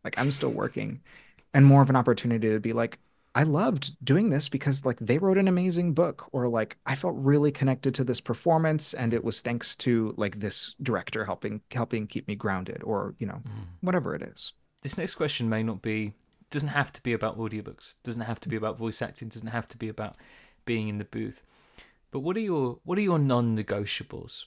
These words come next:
Speaker 2: What comes to mind when I say that? What, what, what is absolute non-negotiables for you?
Speaker 1: When I was in college, um, there was a staff member I became friends with,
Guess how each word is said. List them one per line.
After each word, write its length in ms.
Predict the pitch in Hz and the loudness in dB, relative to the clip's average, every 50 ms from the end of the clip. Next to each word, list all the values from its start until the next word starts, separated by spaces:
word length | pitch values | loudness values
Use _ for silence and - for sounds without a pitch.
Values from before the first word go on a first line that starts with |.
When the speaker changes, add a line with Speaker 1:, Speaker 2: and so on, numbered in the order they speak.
| _ _ | _ _
Speaker 2:
What 120 | 139 143 | -4 -2
comes 260 | 143 - 147 143 143 | 0 0 0 0 0
to 100 | - 123 | 0 -2
mind 360 | 110 107 107 107 104 104 104 | -2 -2 -2 -4 -4 -6 -10
when 140 | - - 113 | -12 -12 -12
I 100 | 113 113 | -10 -8
say 260 | - - - 110 107 | -8 -8 -8 -8 -8
that? 240 | - - 73 62 - | -10 -12 -14 -10 -4
What, 240 | 131 147 131 - - | -2 -2 -2 -2 -6
what, 260 | 135 143 143 120 - | -8 -8 -8 -8 -8
what 220 | - 143 143 131 127 | -8 -8 -6 -6 -6
is 260 | 131 127 - - - _ _ - | -6 -6 -6 -8 -8 _ _ -8
absolute 480 | 120 127 135 - - - 127 123 110 113 | -6 -6 -4 -4 -4 -4 -4 -4 -4 -2
non-negotiables 880 | 120 117 113 110 110 104 - 107 107 - - - - - - - - - | -2 -2 0 0 -2 -2 -2 -2 -2 -2 -4 -8 -10 -10 -10 -8 -8 -8
for 120 | - - | -8 -10
you? 180 | - - - - - _ _ _ _ _ | -10 -10 -10 -12 -14 _ _ _ _ _
Speaker 1:
When 200 | - 175 180 180 | 0 2 2 4
I 100 | 185 196 | 4 4
was 180 | 208 233 220 202 | 2 2 2 4
in 140 | 185 147 | 2 2
college, 720 | - - - 127 131 139 143 147 151 147 - - - - - - | 2 2 2 2 2 2 0 0 -2 -2 -4 -6 -6 -8 -6 -2
um, 380 | 147 135 120 117 113 113 113 - - | 0 2 2 4 2 0 0 -4 0
there 160 | 143 135 135 | 4 4 6
was 180 | 135 139 127 127 | 6 6 6 6
a 300 | 127 120 120 113 107 - - _ _ _ _ _ _ _ _ - | 6 6 6 4 2 0 -6 _ _ _ _ _ _ _ _ -4
staff 440 | 135 - - - 147 135 131 135 - | -2 0 4 6 6 6 6 4 4
member 240 | 131 120 113 113 110 | 4 6 6 6 6
I 60 | 107 | 6
became 320 | 107 107 - - 117 107 101 | 4 2 0 0 0 -2 0
friends 340 | - 107 107 104 104 - | 0 0 0 0 0 0
with, 380 | - 104 104 104 - - - | -2 -4 -4 -4 -8 -12 -18